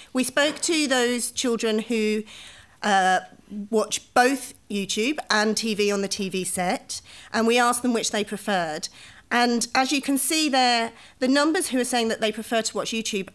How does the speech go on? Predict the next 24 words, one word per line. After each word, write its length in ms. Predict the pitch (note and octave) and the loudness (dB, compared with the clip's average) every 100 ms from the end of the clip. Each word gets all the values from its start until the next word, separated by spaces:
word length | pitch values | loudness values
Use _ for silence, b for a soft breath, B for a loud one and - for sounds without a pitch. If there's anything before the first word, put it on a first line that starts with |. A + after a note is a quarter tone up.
| _ | _
uh, 160 | A3 G3 G3 - | -2 -2 -4 -2
grew 320 | A#3+ B3+ C4 | 2 2 2
both 300 | C4 C4+ D4+ | 2 0 0
for 100 | D4 | -4
the 140 | A#3 A3 | -4 0
eight 180 | B3 A3+ | -2 -2
to 120 | - | -2
elevens 400 | A#3+ A3 A3+ G#3+ - | -2 0 -2 -2 -2
and 180 | A3 A3 | 0 0
the 60 | |
twelve 280 | A3 A3 G#3+ | -2 -4 -4
to 80 | - | -6
fifteens 500 | G#3+ G3+ A#3 C4+ D4+ | -8 -4 -2 -2 -2
between 300 | C4 A#3+ A3 | -6 -6 -4
twenty 320 | A3 G#3+ G#3+ | -2 -4 -4
fifteen 400 | - G#3 G#3+ G#3 | -6 -2 -2 0
and 100 | G#3 | -2
twenty 280 | - G3+ G#3 | -4 -6 -6
sixteen. 640 | - F#3 - F#3+ D#3+ D#3+ B B B B B - | -6 -6 -4 -4 -4 -8 B B B B B 0
And 320 | B3 A#3 A#3 B3 | 2 4 2 2
actually 400 | B3+ - C4+ B3+ | 0 2 2 2
now 500 | B3 A#3 A3+ A3 A3 B B B - | 2 2 2 0 -6 B B B -4
you've 200 | C4 C#4+ | -2 2
got 320 | C4 - | 2 0